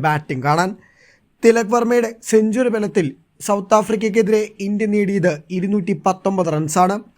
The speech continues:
ടോസ് ലഭിച്ച് ആദ്യം ബൗൾ ചെയ്യാനുള്ള സൗത്ത് ആഫ്രിക്കയുടെ തീരുമാനം ശരിവെക്കുന്ന രീതിയിൽ തുടങ്ങാൻ സാധിച്ചെങ്കിലും പിന്നീട് അങ്ങോട്ട് മത്സരത്തിൽ കാര്യമായ ഇമ്പാക്റ്റ് ഒന്നും ഉണ്ടാക്കാനൊന്നും സൗത്ത് ആഫ്രിക്കയ്ക്ക് സാധിച്ചില്ല.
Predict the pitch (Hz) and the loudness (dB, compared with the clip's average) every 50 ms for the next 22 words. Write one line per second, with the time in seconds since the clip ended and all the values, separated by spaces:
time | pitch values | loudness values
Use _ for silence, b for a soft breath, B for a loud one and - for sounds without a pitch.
0 | _ _ - 277 269 277 285 285 330 311 302 285 294 220 - 277 247 - - - | _ _ 4 4 4 4 4 2 0 0 0 0 -2 -2 0 -2 -2 -4 -4 -2
1 | - 196 202 208 202 220 226 208 185 196 190 202 214 208 - 220 202 196 190 190 | 0 0 2 2 0 0 0 0 0 0 0 0 -2 -2 -2 -2 0 0 -2 -2
2 | 180 190 175 170 170 - 190 180 - 202 175 175 185 180 180 - 185 190 180 170 | -2 -2 -4 -4 -2 -2 -4 -4 -4 -4 -4 -4 -4 -4 -4 -4 -2 -2 0 0
3 | 175 170 147 160 160 - - 185 170 196 180 208 - 208 190 208 202 196 196 190 | 0 0 0 -2 -2 0 0 0 2 2 0 -2 -2 0 0 0 0 0 0 -2
4 | 170 202 190 180 190 190 185 180 180 180 165 - 180 160 156 151 151 143 - 175 | -2 -2 -2 -2 -2 -2 0 0 0 -2 -2 -2 -2 -2 0 -2 -4 -2 -2 -2
5 | 151 139 131 139 - B B B B B B B B - 262 262 269 302 302 302 | -2 0 -2 -4 -6 B B B B B B B B 0 2 2 2 2 2 2
6 | 285 277 277 247 240 233 240 196 190 202 208 208 - 233 233 226 247 233 202 - | 2 2 2 0 -2 -4 -4 -2 0 0 0 2 0 -2 -2 -4 -6 -4 0 2
7 | 220 220 214 220 214 220 208 196 190 190 180 190 220 214 202 208 - 214 202 202 | 2 2 2 0 -2 -2 -2 -2 -2 -2 -2 0 0 0 0 0 -2 -2 0 0
8 | 202 190 196 190 190 208 202 196 185 175 160 160 185 180 185 180 156 - 180 170 | 0 0 0 0 2 2 0 0 0 0 -2 -2 -4 -4 -4 -4 -2 -2 -2 -2
9 | - 185 156 151 147 139 160 151 - 139 123 127 143 - - 175 175 | -2 -4 -6 -6 -4 -4 -4 -2 -2 -4 -4 -4 -6 -4 -2 0 0